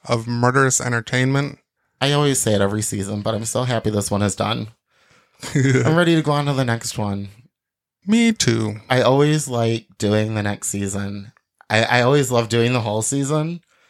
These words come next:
Speaker 2: but when we get to the end, I'm like, "Oh, thank God that's done."
Speaker 1: <laughs> You realize how much of a shit show and traumatic sh-, stuff's going on. You're like, "Man, I'm ready for this to be done."
Speaker 2: Right. Now, with that, like we've always said, every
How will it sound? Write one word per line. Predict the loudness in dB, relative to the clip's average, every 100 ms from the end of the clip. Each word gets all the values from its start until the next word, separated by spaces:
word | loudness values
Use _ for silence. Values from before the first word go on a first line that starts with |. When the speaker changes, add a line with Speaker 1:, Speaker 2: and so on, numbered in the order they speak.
| _ _ _ 0
Speaker 2:
but | 2
when | 2
we | 0
get | 0 -2
to | -2
the | 0
end, | 0
I'm | -2
like, | -4 -4
"Oh, | -4
thank | -2 -2
God | 0 0
that's | -2 -6 -4
done." | -4 -4 -8 -16 _ _ -6
Speaker 1:
<laughs> | -6 -6
You | 0
realize | 2 4 2 0
how | 0
much | 0 -2
of | -4
a |
shit | -4 -2 -4 -4
show | 0 2
and | 2 -2
traumatic | -2 0 0 -2
sh-, | -6 -8 -6
stuff's | -2 0 0 0
going | 2 4 4 2
on. | 2 0 0
You're | 0
like, | -2 0
"Man, | 2 4 2
I'm |
ready | 2 0
for | 0
this | -2
to | 0
be | 2
done." | 2 2 0 -4
Speaker 2:
Right. | 0 2 2 -2 -10 _ _ _ _ _ -4
Now, | 0 2 2 0 -4 -14 _
with | -6 -2
that, | 2 2 2
like | 0 0
we've | 0 0
always | 2 4 2 0
said, | 0 2 2 -2 -6 -12 -20 _ _ 0
every | 2 2 0 2 2 0